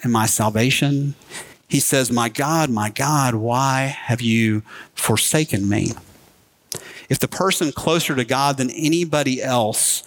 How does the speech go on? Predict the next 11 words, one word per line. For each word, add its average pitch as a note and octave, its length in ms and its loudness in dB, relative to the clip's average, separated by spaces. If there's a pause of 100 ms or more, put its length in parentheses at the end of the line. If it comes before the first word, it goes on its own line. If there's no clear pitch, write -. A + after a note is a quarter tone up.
(140)
that C3 100 0
ever B2 220 2
lived A#2 500 0 (180)
can C3+ 120 4
experience D3 680 0
this B2 220 2
kind C#3 340 0
of A2+ 80 2
failure B2+ 680 2 (300)
and C3 180 2
rejection, B2 760 0